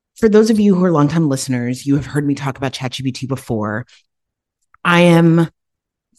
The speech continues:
really bought into this tool. It is not some fancy, super techie tool that needs to be built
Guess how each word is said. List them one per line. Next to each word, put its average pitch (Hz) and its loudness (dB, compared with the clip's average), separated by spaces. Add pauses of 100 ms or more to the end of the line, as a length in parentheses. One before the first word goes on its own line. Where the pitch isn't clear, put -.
(120)
really 160 2
bought 123 -4
into 117 -8
this 113 -6
tool. 104 -4
It 175 2
is 170 2
not 151 -2
some 135 -2
fancy, 151 -2
super 147 -2
techie 143 -8
tool 143 -2
that 135 -6
needs 143 -2
to 160 -10
be 165 -12
built 175 -6